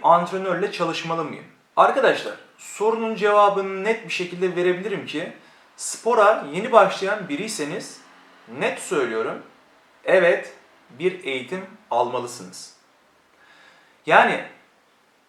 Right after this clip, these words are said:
eğitim almadan olmaz mı? Olur abi, çok güzel olur. Yani oturursun, YouTube videolarından işte kas geliştirmeyle ilgili zibilyon tane kaynak var. Yani YouTube'a yazdım mı, işte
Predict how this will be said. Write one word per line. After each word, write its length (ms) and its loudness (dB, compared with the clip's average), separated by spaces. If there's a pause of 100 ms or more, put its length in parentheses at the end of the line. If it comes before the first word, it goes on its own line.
(200)
eğitim 380 0
almadan 340 8
olmaz 420 2
mı? 100 -8 (380)
Olur 220 0
abi, 280 8
çok 200 -6
güzel 180 -2
olur. 220 -2 (420)
Yani 340 0
oturursun, 640 -2 (720)
YouTube 460 -6
videolarından 580 0 (140)
işte 320 -4
kas 320 -2
geliştirmeyle 720 -4
ilgili 680 -6 (440)
zibilyon 680 0
tane 300 0
kaynak 440 0
var. 120 -10 (340)
Yani 240 -12
YouTube'a 420 0
yazdım 340 2
mı, 400 -4 (100)
işte 440 -8